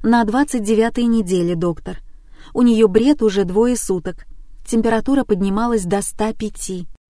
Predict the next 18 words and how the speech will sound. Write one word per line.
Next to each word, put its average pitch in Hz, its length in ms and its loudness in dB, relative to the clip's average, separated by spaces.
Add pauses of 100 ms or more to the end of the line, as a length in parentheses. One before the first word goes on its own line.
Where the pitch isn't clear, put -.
(840)
Тут 247 240 -6
я 202 200 0
увидела, 190 500 -2
что - 240 -6
край 208 340 -2
её 180 240 -4
одеяла 185 600 -4 (340)
свесился 214 640 0
на 185 280 -2
пол. 165 220 -12 (760)
Я 220 200 0
украдкой 226 640 -4
подняла 180 540 -2
его 247 300 -4 (460)
и 320 80 2
подоткнула 202 720 -4
под 202 200 -4
неё. 180 420 -2